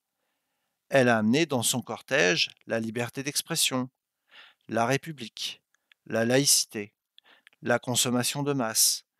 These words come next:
le commerce international, et se prévaut des droits de l'homme, ce qui n'est pas vraiment exact, ceux-ci se réclamant de l'être suprême et d'une nature sacrée des droits. Il apparaît aussi que cette même modernité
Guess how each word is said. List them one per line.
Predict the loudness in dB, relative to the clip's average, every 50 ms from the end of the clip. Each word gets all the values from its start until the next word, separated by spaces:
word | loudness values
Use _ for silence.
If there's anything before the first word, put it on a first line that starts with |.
| _ _ _ _ _ _ _ _ -10
le | -4 -4 -2
commerce | 0 2 4 6 6 6 6 6 4 2
international, | 0 -4 -4 -6 -6 -6 -4 -4 -6 -6 -6 -12 -16 -16 -16 -16 -18 -20 _ _ _ _ _ _ _ _ _ 0
et | 4 4 4 2 2 -2
se | -2 -2 -2 -2
prévaut | -4 -2 0 0 2 2 2 -2 -2 -2
des | -4 -4 -8 -8
droits | -6 0 4 4 4
de | 4 2 -6
l'homme, | -4 -6 -8 -10 -16 -20 _ _ _ _
ce | -10 -10 -10 -10
qui | -8 -4 -2 0
n'est | 0 0 0 _ _ _ 0
pas | 0 0 0 0 _ _ -20
vraiment | -20 -12 -6 -4 -2 -2 -2 -2 -4 -6
exact, | -6 -8 -8 -8 -8 -12 -20 -20 _ -20 -20 _ _ _ -20 -20 -18 -18 -18 -18 -16 -6
ceux-ci | -2 0 2 2 4 4 4 2 2 -2 -6 -20 _ -12
se | -8 -4 -4 -4
réclamant | -4 -6 -8 -6 -4 -2 -2 -2 -2 -6
de | -10 -6
l'être | 0 2 2 2 0 -4 -8
suprême | -8 -8 -8 -10 -14 -14 -10 -10 -8 -8 -8 -10 -12 _ -8
et | -8 -8
d'une | -4 -2 0 2 2
nature | 0 0 -4 -8 -12 -10 -4 0
sacrée | 2 2 4 4 2 0 -2 -6 -18 -18 -18 _ _ _ _
des | _ -18 -18 -18
droits. | -16 -18 -20 -20 -20 _ _ _ _ _ _ _ _ _ _ _ _ _ _ -20 -20 _ _ _ -20 -20 -20 -20 -20 -20 _ _ _ _ _ _ _ _ 0
Il | 6 8 8
apparaît | 8 8 4 -4 -4 -2 -4
aussi | -2 2 2 2 2 0 -4
que | -4 -2
cette | -2 0 -2 -4 -6 -4
même | 0 2 2 4
modernité | 4 2 0 0 -2 -6 -6 -6 -10 -14 -10 -4 -4 -4 -4